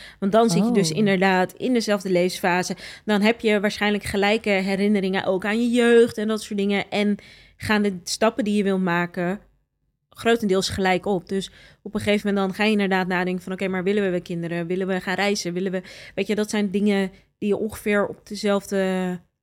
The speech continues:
Speaker 1: leeftijden dan meemaakt. En dan kan je dan ook beter meegaan als jouw partner misschien maar één jaar ouder of jonger is.
Speaker 2: Ja, dat snap ik wel. Ik was ook laatst trouwens op date met iemand en die was dus drie jaar ouder dan mij.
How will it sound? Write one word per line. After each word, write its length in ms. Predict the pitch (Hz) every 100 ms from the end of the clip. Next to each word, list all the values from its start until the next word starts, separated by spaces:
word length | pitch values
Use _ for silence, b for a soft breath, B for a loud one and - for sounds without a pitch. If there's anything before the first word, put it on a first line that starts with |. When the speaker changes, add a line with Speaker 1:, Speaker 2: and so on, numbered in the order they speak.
| _
Speaker 1:
leeftijden 640 | 170 185 180 185 175 180
dan 260 | 175 170 180
meemaakt. 520 | 185 202 202 196 226 -
En 220 | - -
dan 120 | -
kan 100 | 208
je 60 | 220
dan 120 | 220
ook 120 | 214 190
beter 380 | 196 226 196
meegaan 380 | 190 190 208 190
als 100 | 190
jouw 100 | 196
partner 320 | 185 196 190
misschien 240 | 190 - 190
maar 140 | 190
één 180 | - 185
jaar 220 | 185 170
ouder 240 | 175 175 165
of 140 | 170
jonger 240 | 180 175 -
is. 340 | - - - -
Speaker 2:
Ja, 180 | 330
dat 80 | 330
snap 320 | 320 311 320
ik 80 | 320
wel. 220 | 233 190 226
Ik 120 | 240
was 180 | 302 302
ook 120 | 262
laatst 320 | 262 269 269
trouwens 280 | 262 254 226
op 140 | 220
date 200 | 185 202 247
met 120 | 240
iemand 220 | 208 196
en 60 | 202
die 80 | 214
was 200 | 220 208
dus 320 | 214 - - _ -
drie 220 | 202 226
jaar 180 | 226 -
ouder 360 | 170 170 175
dan 120 | 180 180
mij. 300 | 170 180